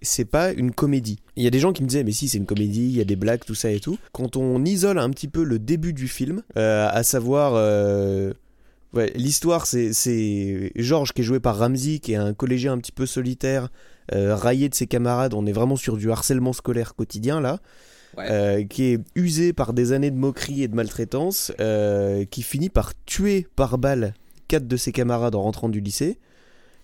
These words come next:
Speaker 1: Et suite à la fusillade, euh, il y a une péripétie un petit peu, euh, étrange. C'est Eric, euh, qui joue Blaise, son ami,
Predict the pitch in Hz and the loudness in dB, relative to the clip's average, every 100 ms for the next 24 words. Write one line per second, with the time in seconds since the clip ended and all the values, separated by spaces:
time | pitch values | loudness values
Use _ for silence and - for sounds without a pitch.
0 | - - 127 - 117 143 120 - 131 113 | -6 -2 0 0 0 2 2 0 -4 0
1 | 131 180 196 190 - 107 104 104 101 101 | 0 2 0 0 0 2 4 4 2 2
2 | 101 98 98 95 110 - - - - - | 0 -2 -4 -6 -12 -16 -20 -20 -20 -10
3 | 117 113 139 127 113 123 120 123 - 123 | -6 0 2 2 2 0 2 0 0 -2
4 | 113 - 123 113 104 101 98 117 - 127 | -2 -4 0 2 2 2 0 -2 -2 -2
5 | 165 196 214 202 - 127 120 - 147 160 | -2 0 0 -2 -2 0 0 0 0 0
6 | 160 - - - - - - 101 101 98 | -4 -10 -16 -20 -20 -20 -8 -2 0 0
7 | 98 110 110 104 131 143 113 101 - 110 | -2 -4 -4 0 2 2 2 -2 -2 -2
8 | 107 139 | 0 -2